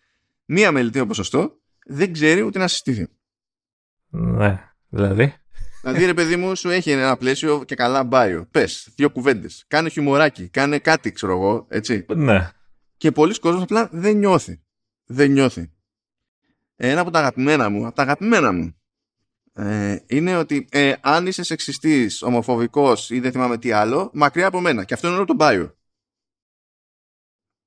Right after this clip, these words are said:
Speaker 1: Λοιπόν, επειδή, πρόσεξε, όταν είσαι σεξιστής, ομοφοβικός και
Speaker 2: <laughs>
Speaker 1: φασίστας, θα το δεις αυτό και θα πεις, «Α, πω, πω, τώρα δεν μπορώ να ενοχλήσω». Αυτό θα είναι, επειδή είσαι,
Speaker 2: <laughs>
Speaker 1: είσαι cool τυπάκι γενικά και αυτό όμως είναι τίποτα. Είναι τα,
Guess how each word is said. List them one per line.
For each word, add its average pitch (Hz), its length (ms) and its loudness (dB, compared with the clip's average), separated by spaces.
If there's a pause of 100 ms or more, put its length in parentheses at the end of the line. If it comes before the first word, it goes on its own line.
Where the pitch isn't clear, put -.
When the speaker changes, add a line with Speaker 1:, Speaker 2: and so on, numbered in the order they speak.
(100)
Speaker 1:
Λοιπόν, 139 200 -2
επειδή, 143 440 0
πρόσεξε, 165 520 -2
όταν 170 300 2
είσαι 185 160 -4
σεξιστής, 139 640 -4
ομοφοβικός 127 640 -2
και 123 220 2
Speaker 2:
<laughs> - 40 -8
Speaker 1:
φασίστας, - 720 -2
θα 139 140 -4
το 254 120 2
δεις 151 180 2
αυτό 151 200 2
και 147 60 -4
θα 147 120 -2
πεις, 143 200 -10
«Α, 117 720 0
πω, 117 180 2
πω, 110 120 -2
τώρα 117 240 4
δεν 110 120 0
μπορώ 95 300 2
να 92 100 -2
ενοχλήσω». 87 680 -4
Αυτό 117 320 -2
θα 104 140 0
είναι, 92 100 -4
επειδή 110 280 -2
είσαι, 131 380 2 (340)
Speaker 2:
<laughs> - 400 -14
Speaker 1:
είσαι 123 360 -4
cool 165 160 0
τυπάκι 135 440 2
γενικά 117 580 -2
και 156 220 -2
αυτό 214 540 0
όμως 262 400 -2
είναι 262 480 0
τίποτα. 127 500 -2
Είναι 170 260 0
τα, 160 420 0